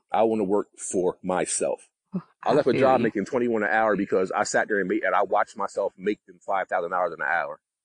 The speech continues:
Speaker 1: And I'm only worth twenty-one. Bet.
Speaker 2: Wow.
Speaker 1: Count your fucking days.
Speaker 2: Absolutely. Absolutely. That is crazy. I mean, you are out here grinding. Don't tell me about the other show. So you have your own show.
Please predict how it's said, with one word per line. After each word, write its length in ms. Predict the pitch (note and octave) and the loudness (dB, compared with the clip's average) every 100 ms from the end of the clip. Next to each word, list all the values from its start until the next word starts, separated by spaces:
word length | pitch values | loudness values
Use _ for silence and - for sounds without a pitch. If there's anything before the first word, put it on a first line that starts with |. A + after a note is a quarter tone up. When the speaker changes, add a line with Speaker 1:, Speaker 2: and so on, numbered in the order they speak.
| _ _ _ - | _ _ _ -6
Speaker 1:
And 100 | E2+ | -4
I'm 100 | F2+ | -2
only 160 | F2+ | -2
worth 220 | E2+ F2+ | 0 -2
twenty-one. 560 | - F#2+ F2 F2 G#2+ B2 _ _ | -2 -4 -2 0 -2 -4 _ _
Bet. 280 | G2 G2+ - | -2 0 0
Speaker 2:
Wow. 440 | A2+ A2+ A2 - - | -4 -6 -6 -10 -8
Speaker 1:
Count 180 | - G#2+ | -4 -2
your 80 | A2+ | -2
fucking 320 | - G2+ G2 | -2 -2 0
days. 320 | F#2 E2 D2+ - _ _ | 0 -2 -6 -18 _ _
Speaker 2:
Absolutely. 1040 | D3 F#3+ F3+ - C3+ D3 D#3+ - D3+ D#3 _ _ - | 0 0 0 -6 -4 -2 -2 -4 -6 -6 _ _ 0
Absolutely. 800 | E3+ E3 - D3 D3+ C#3 D#2 B2 | 0 0 -6 -4 -2 -4 -4 -4
That 260 | - F#3+ - | 0 2 2
is 200 | D3+ D3 | 0 -2
crazy. 840 | - - D#3 D#3 D#3 D3+ D3 - | -10 -2 2 4 4 2 2 2
I 100 | - | 4
mean, 200 | G3 G#3+ | 6 6
you 140 | A3+ G4 | 6 6
are 220 | D#4 E4 | 8 6
out 220 | D4 D#4 | 6 6
here 140 | G#4 C4+ | 4 2
grinding. 400 | C4 C#4+ C#4 A#3+ | 4 4 4 4
Don't 160 | A#3 | 4
tell 160 | - D4+ | 4 2
me 120 | D#4+ | 4
about 260 | F4+ - - - - - | 4 4 4 -4 -16 -2
the 80 | G#3+ | 4
other 220 | G3+ F#3 | 4 4
show. 320 | F3 D#3 C3 | 2 2 2
So 140 | D3+ F3+ | 2 0
you 160 | F#3 | 2
have 440 | B3 G3 G3 F#3+ - _ _ | 4 6 6 4 -2 _ _
your 360 | F3+ F#3 G3 G3 | -6 2 4 6
own 260 | G3+ G3+ | 4 2
show. 420 | G3+ F3 D#3+ E3 | 0 0 0 0